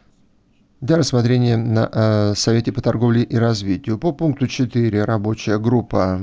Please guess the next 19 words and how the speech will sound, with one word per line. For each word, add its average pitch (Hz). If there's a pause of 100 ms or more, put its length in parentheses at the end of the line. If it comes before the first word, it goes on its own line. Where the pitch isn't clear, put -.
(120)
по 117
измерению 104
электронной 117
торговли 110
и -
цифровой 104
экономики. 107 (540)
Группа 131
согласовала 123
темы 123
пятого 117
совещания 101
рабочей 101 (200)
группы. 139 (600)
Я 123
перечислю 117
их. 101
А. 104 (160)
Прогресса 107